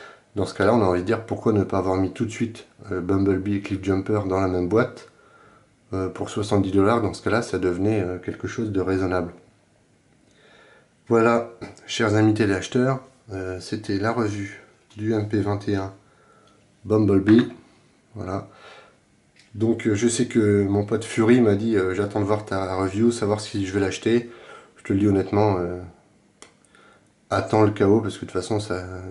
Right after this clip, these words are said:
vu que maintenant tout sort en version K O pour, euh, vingt-cinq dollars frais de port inclus, euh, par les Chinois, voilà, c'est, je dirais, c'est le, c'est le bon côté de la, la contrefaçon, c'est que, ben, on se fait pas, euh, on se fait pas enfler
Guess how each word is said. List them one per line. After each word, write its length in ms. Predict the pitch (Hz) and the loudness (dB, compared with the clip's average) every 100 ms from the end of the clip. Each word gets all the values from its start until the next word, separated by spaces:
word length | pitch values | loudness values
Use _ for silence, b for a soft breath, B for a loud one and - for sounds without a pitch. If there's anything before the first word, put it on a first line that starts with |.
| 90 | -6
vu 140 | 95 | -6
que 140 | 98 | -2
maintenant 340 | 98 92 - 98 | -2 -2 0 -2
tout 240 | - 139 | -2 -4
sort 280 | 110 127 110 | 0 2 4
en 80 | 104 | 4
version 320 | 98 - 101 | 0 0 -2
K 120 | 101 | 0
O 220 | 98 104 | 2 2
pour, 280 | 101 - 90 | 0 -4 -8
euh, 180 | 90 90 | -6 -4
vingt-cinq 360 | 92 104 104 101 | -2 -2 0 2
dollars 280 | 101 104 | 2 2
frais 140 | 101 95 | -2 -6
de 40 | |
port 200 | - 90 | -4 -6
inclus, 380 | 92 - 107 101 | -6 -6 -4 -4
euh, 260 | 90 85 87 87 | -4 -6 -10 -12
par 140 | - | -10
les 80 | 101 | -8
Chinois, 520 | 92 101 95 95 107 B B B B B B B - | -6 -4 -2 -2 -4 B B B B B B B -12
voilà, 240 | 87 95 | -8 -8
c'est, 260 | 92 - 87 | -8 -10 -8
je 100 | 90 | -4
dirais, 200 | 98 107 | -2 -2
c'est 180 | 98 | -4
le, 240 | 90 87 85 | -6 -6 -8
c'est 160 | - | -4
le 80 | 95 | -4
bon 260 | 92 101 117 | 0 2 4
côté 360 | 117 107 110 | 2 0 0
de 100 | 104 | 0
la, 400 | 92 90 87 87 | 0 -2 -2 -4
la 160 | 85 87 | -4 -6
contrefaçon, 760 | - 101 - 95 - 90 101 104 | -4 -4 -2 -6 -6 -6 -4 -4
c'est 180 | 98 | -6
que, 340 | 85 82 87 90 | -12 -10 -10 -10
ben, 160 | 87 | -10
on 80 | 90 | -10
se 80 | 90 | -8
fait 140 | 92 | -8
pas, 240 | 85 98 95 | -6 -6 -6
euh, 140 | 90 90 _ b b b b b _ _ | -8 -12 _ b b b b b _ _
on 100 | 95 | -12
se 100 | 95 | -8
fait 100 | - | -8
pas 140 | 87 98 | -4 -2
enfler 440 | 95 - 101 101 | -2 -4 -6 -6